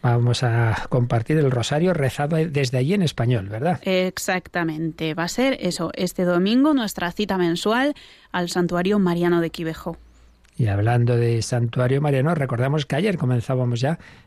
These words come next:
Speaker 1: la novena a la Virgen del Carmen. Vamos a recordar a nuestros oyentes a qué hora la, la hacemos.
Speaker 2: Bueno, tenemos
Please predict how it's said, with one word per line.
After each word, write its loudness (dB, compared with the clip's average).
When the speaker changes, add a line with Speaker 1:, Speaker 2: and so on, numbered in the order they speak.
Speaker 1:
la 0
novena 2
a 0
la 2
Virgen 0
del -2
Carmen. -2
Vamos 0
a 0
recordar 2
a 4
nuestros 0
oyentes 0
a 0
qué 0
hora 2
la, 0
la 0
hacemos. -8
Speaker 2:
Bueno, 2
tenemos -2